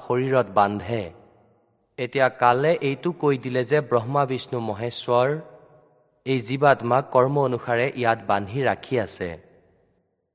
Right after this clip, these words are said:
এতিয়া পুণ্যাত্মাসকল, এয়া হৈছে, ইয়াক কোৱা হয় তত্ত্বজ্ঞান।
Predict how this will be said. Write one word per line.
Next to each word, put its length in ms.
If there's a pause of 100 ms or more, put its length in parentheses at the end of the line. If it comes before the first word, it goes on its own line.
(1700)
এতিয়া 240
পুণ্যাত্মাসকল, 800 (2250)
এয়া 200
হৈছে, 340
ইয়াক 240 (120)
কোৱা 180
হয় 280 (140)
তত্ত্বজ্ঞান। 840